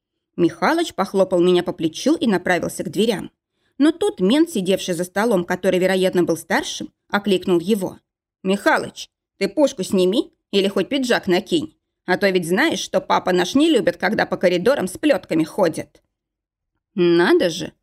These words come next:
подумал я, «у них терминология такая же, как и у нас.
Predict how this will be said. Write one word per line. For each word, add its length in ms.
подумал 460
я, 240
«у 100
них 240
терминология 640
такая 460
же, 140
как 200
и 60
у 100
нас. 400